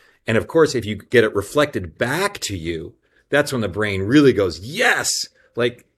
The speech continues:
this information is out there. Now I can keep moving." And so, yeah, I completely agree with you. Allowing your, giving your brain the construct to know that that first level of thought is somehow documented in the world so you can go on to the next step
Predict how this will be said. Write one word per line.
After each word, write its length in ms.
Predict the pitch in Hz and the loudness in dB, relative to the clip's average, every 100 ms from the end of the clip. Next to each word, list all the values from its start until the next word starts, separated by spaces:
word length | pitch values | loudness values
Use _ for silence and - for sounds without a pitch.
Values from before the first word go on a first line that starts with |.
| _ - | _ -6
this 200 | 135 - | -4 -2
information 540 | 175 147 156 151 151 | -2 0 0 -2 -2
is 80 | 135 | -2
out 280 | 143 139 - | 0 0 0
there. 320 | 101 90 90 - | 0 0 -6 -6
Now 160 | 143 | -2
I 60 | 135 | -2
can 160 | 120 | -4
keep 240 | 104 127 120 | -6 -6 -2
moving." 440 | 110 95 82 85 _ _ _ _ | -2 -2 -6 -12 _ _ _ _
And 200 | 104 92 | -4 -2
so, 220 | - 101 | -2 0
yeah, 240 | 101 160 - | 0 -2 -2
I 80 | 90 | -8
completely 340 | 104 90 101 | -8 -6 -4
agree 200 | 98 98 | -2 0
with 120 | 123 87 | -2 -4
you. 100 | 78 | -8
Allowing 400 | 87 92 104 110 | -4 -2 -2 -2
your, 180 | 101 80 - | -2 -4 -10
giving 220 | 90 120 131 | -2 0 0
your 100 | 104 | -2
brain 400 | 98 98 98 92 | -2 -4 -4 -6
the 80 | |
construct 840 | 82 - 110 107 - 95 87 - - _ _ _ | -10 -8 -4 -4 -4 -4 -4 -6 -20 _ _ _
to 160 | - 95 | -6 -4
know 240 | 92 95 | -2 -2
that 160 | 92 90 | -2 -4
that 160 | 90 - | -8 -4
first 320 | 110 107 - | 0 0 -2
level 220 | 95 92 | -4 -4
of 80 | 87 | -6
thought 580 | - 92 87 82 - - _ _ _ _ | -6 -4 -4 -6 -12 -20 _ _ _ _
is 560 | - 92 87 82 76 - _ _ _ _ _ _ | -4 -2 -2 -4 -6 -10 _ _ _ _ _ _
somehow 880 | - - - 123 123 98 98 95 90 | -6 -2 0 0 -2 -4 -4 -4 -4
documented 800 | 85 95 95 - 87 80 82 80 | -4 -4 -4 -6 -10 -8 -8 -8
in 80 | 82 | -6
the 100 | 78 | -6
world 460 | 78 78 76 69 _ _ _ _ | -4 -4 -6 -12 _ _ _ _
so 140 | - 90 | -12 -10
you 100 | - | -8
can 80 | 85 | -4
go 140 | 85 | -4
on 120 | 80 | -4
to 80 | 78 | -8
the 80 | 80 | -8
next 240 | 80 - | -8 -8
step 380 | - 90 82 | -8 -8 -10